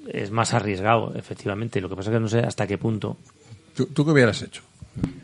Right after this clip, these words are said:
Speaker 1: Yo es que no sé las circunstancias.
Speaker 2: Bueno, ves la pista así y tienes tu equipo, tienes tu, tu compromiso, tu contrato, y estás allí y tienes que, y eres piloto, vamos,
Speaker 1: Hombre, yo
Speaker 2: como
Speaker 1: viendo
Speaker 2: puede
Speaker 1: que van a salir siete menos, algo, <laughs> ya tengo siete menos.
Speaker 2: <laughs>
Speaker 1: Joder.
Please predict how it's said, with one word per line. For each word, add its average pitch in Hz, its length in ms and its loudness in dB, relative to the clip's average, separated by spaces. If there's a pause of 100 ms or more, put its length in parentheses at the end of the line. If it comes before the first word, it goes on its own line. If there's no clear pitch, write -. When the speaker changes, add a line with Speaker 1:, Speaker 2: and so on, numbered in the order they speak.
(200)
Speaker 1:
Yo 123 160 4
es - 40 0
que 151 120 12
no 120 520 10
sé - 140 2
las 101 160 6
circunstancias. 95 880 0 (100)
Speaker 2:
Bueno, 123 200 2 (160)
ves 85 180 -4
la 87 240 -2
pista 90 280 0
así 135 480 4
y 95 40 -2
tienes 95 260 -2
tu - 120 0
equipo, 160 480 10
tienes 90 320 -2
tu, 95 340 -2
tu 92 140 -8
compromiso, 117 580 6
tu 131 100 6
contrato, 143 680 4
y 127 80 -4
estás 95 280 -2
allí 143 380 2
y 98 140 -4
tienes 95 300 -2
que, 95 220 -2
y 95 80 0
eres 98 160 2
piloto, 104 600 6
vamos, 139 200 8
Speaker 1:
Hombre, 139 200 10
yo 110 80 12
Speaker 2:
como 113 60 12
Speaker 1:
viendo 139 180 12
Speaker 2:
puede 143 80 10
Speaker 1:
que 147 40 10
van 151 120 12
a 151 80 10
salir 139 180 10
siete 143 240 8
menos, 160 260 10
algo, 123 400 6 (360)
<laughs> - 340 -12
ya 110 100 0
tengo 127 220 4
siete 151 300 12
menos. 143 320 12
Speaker 2:
<laughs> - 0 -
Speaker 1:
Joder. 135 540 10